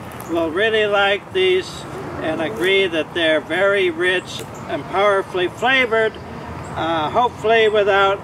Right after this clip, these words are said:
uh, turning anybody off. There's one controversial one on there, I'll mention that last, uh,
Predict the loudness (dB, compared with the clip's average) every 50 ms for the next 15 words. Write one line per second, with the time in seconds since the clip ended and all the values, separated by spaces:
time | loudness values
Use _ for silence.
0 | -4 -2 -2 -2 -2 -2 -2 0 0 0 2 0 0 0 0 2 2 2 0 0
1 | 2 2 4 4 6 6 6 6 4 2 0 -2 -6 -12 -14 -14 -12 -12 -12 -12
2 | -12 -10 -10 -10 -10 -10 -4 -2 0 0 0 0 -2 2 4 6 6 6 6 2
3 | -2 2 4 4 4 4 2 0 0 2 4 4 4 4 4 2 2 4 4 4
4 | 6 4 4 4 4 2 2 2 2 2 2 2 2 2 4 4 4 2 2 0
5 | -4 -2 0 0 0 0 0 0 0 0 0 0 -2 -2 -4 -2 0 2 2 4
6 | 4 4 2 -2 -6 -4 -2 0 0 2 2 2 2 2 0 -2 -8 -12 -12 -10
7 | -10 -10 -10 -10 -10 -10 -10 -10 -10 -10 -10 -10 -10 -10 -8 -6 -4 -2 -2 -2
8 | -2 -2 -2 -2 -4